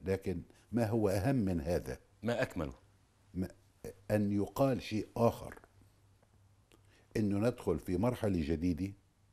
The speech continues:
Speaker 1: بأفكار جديدة بتوجهات جديدة مستفيدين من تجربة مريرة مرينا فيها. واللي بيحاول الآن يكرر إنه لا ما صارش في غلط، بالعكس إحنا الأمور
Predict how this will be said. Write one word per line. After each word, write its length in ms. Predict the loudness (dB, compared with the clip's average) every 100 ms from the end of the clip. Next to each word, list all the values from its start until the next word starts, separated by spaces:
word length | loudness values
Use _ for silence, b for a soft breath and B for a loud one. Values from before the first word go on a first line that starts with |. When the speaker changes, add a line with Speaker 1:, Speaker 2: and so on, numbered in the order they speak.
| -20 b b -8
Speaker 1:
بأفكار 520 | -6 -6 -2 2 2
جديدة 560 | 4 2 2 0 -2 -8 -16 _ _ -8
بتوجهات 720 | -4 0 0 -2 2 4 4
جديدة 580 | 4 2 2 0 0 -4 -8 _ _ -20 -20 b b b -6
مستفيدين 880 | -6 -2 -2 -2 -2 0 0 0
من 200 | -2 -2
تجربة 480 | 0 0 0 -2 -2
مريرة 420 | 0 0 2 0
مرينا 460 | -2 -8 -10 -10 -10
فيها. 280 | -16 -20 -20 -20 _ _ _ _ _ b b b b b b
واللي 240 | 0 2 4
بيحاول 520 | 2 4 6 6 6
الآن 400 | 4 4 4 6
يكرر 580 | 4 2 2 2 -2 0
إنه 160 | 2 4
لا 140 | 2
ما 100 | 0
صارش 300 | 0 0 0
في 160 | -2 -2
غلط، 300 | 0 -2 -2 -14 -10
بالعكس 720 | 0 2 2 0 -4 -14 -16 0 0
إحنا 280 | 2 2 2
الأمور 560 | 2 0 2 0 -2